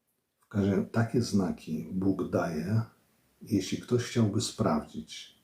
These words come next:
czy Bóg istnieje, czy to wszystko, o czym mówimy, czyli piekło,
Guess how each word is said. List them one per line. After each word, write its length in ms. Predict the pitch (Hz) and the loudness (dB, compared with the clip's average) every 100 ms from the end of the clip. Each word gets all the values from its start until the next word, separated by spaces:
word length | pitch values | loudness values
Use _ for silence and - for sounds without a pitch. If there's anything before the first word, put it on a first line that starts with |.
| _ | _
czy 180 | - 92 | -8 -4
Bóg 360 | 90 117 117 113 | 2 0 0 -6
istnieje, 760 | - - 104 104 85 71 - - _ _ _ _ _ _ _ _ _ _ _ _ _ _ _ | -8 -6 2 2 2 -2 -6 -14 _ _ _ _ _ _ _ _ _ _ _ _ _ _ _
czy 480 | - 104 92 90 87 76 _ _ _ _ _ _ _ _ _ | -6 0 2 2 -4 -10 _ _ _ _ _ _ _ _ _
to 120 | 107 | -2
wszystko, 440 | - - 117 - 113 | -2 -2 -2 2 0
o 40 | |
czym 320 | - 101 95 | 2 4 8
mówimy, 520 | 104 104 98 87 76 | 8 8 6 2 -2
czyli 400 | - - 87 78 - _ _ _ _ _ _ _ _ _ _ | -6 -8 -6 -8 -10 _ _ _ _ _ _ _ _ _ _
piekło, 640 | 98 80 - 85 73 - | -2 -2 -2 -2 -4 -8